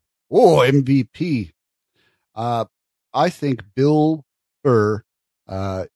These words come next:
with his great monologue and his, uh,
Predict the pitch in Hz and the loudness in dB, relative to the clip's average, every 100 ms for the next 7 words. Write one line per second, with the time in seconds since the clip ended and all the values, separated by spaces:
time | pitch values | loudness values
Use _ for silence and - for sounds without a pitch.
0 | _ _ _ - 104 - 107 107 90 - | _ _ _ -12 -10 -10 -8 -8 -8 -10
1 | 110 117 131 - _ _ _ - 107 120 | -6 -4 -4 -8 _ _ _ -6 -2 0
2 | 117 117 120 117 117 107 _ - 113 110 | 2 2 2 2 -2 -6 _ -10 -6 -4
3 | 110 104 - 110 104 104 101 - 104 98 | -6 -8 -10 -8 -6 -8 -10 -12 -10 -8
4 | 98 | -10